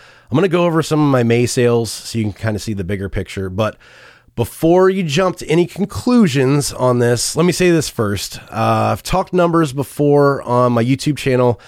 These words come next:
and I've had some viewers comment that my results aren't common or typical or what other people can expect because I have a fairly large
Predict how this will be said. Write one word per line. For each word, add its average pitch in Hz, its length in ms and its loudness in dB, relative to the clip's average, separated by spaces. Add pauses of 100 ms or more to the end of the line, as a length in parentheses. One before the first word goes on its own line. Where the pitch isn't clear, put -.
(340)
and 117 100 -2
I've 120 80 0
had 135 300 0
some 131 160 -2
viewers 123 320 2
comment 113 540 -2
that 107 220 -4
my 120 180 -2
results 151 580 0
aren't 131 340 -2
common 170 640 0
or 113 180 -4
typical - 480 -2
or 156 380 4
what 127 240 0
other 143 260 -2
people 127 340 -6
can 123 160 -6
expect - 480 -6
because 110 400 -6 (400)
I 101 140 -2
have 107 260 0
a 127 60 -4
fairly 110 560 -2
large 113 720 -4